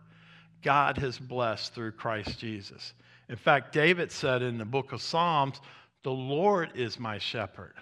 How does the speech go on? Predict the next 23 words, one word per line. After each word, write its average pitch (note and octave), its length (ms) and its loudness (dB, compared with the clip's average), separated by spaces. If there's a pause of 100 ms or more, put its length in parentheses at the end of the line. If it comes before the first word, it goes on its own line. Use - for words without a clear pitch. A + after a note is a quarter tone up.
(800)
I A#2 140 -6
shall C#3+ 500 0
not A2 460 -6 (320)
want." G#2+ 480 -10 (760)
God D#3+ 440 4
has B2 280 -6
met B2+ 400 -2
our C#3 200 2
needs. B2+ 380 -6
If - 360 -8
God E3+ 400 2 (360)
would B2+ 380 -4
give F3 280 4
us, C#3 280 2
this C3+ 220 -4
is C#3+ 100 -10
Paul's D#3+ 400 2
argument, D3+ 580 0 (260)
if C3+ 340 -4
God E3+ 500 2
would A#2+ 240 -4 (120)
give E3 320 -2
us G#2+ 420 -2